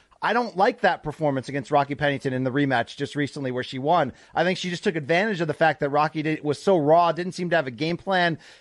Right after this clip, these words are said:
uh, talked a great game, came in and really had nothing. Holly kinda did just enough to win, Luke, so I think the real intrigue, along with the title implications we talked about, is exactly what you sorta echoed. Um,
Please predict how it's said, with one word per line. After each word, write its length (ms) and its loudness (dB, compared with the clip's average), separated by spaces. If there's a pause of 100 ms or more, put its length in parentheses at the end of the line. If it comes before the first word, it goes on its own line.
uh, 180 4
talked 300 0
a 20 -6
great 220 0
game, 240 0
came 240 0
in 100 2
and 140 0
really 220 2
had 200 0
nothing. 560 -2 (200)
Holly 280 2
kinda 460 -2
did 160 -2
just 340 -2
enough 260 0
to 80 -4
win, 300 2
Luke, 180 2
so 140 0
I 60 4
think 180 -10
the 80 0
real 300 2
intrigue, 480 -2 (260)
along 380 4
with 100 2
the 80 -4
title 300 2
implications 460 -2
we 60 -4
talked 280 -2
about, 240 2
is 120 -10
exactly 440 -2
what 180 0
you 140 -6
sorta 280 0
echoed. 420 0 (360)
Um, 380 2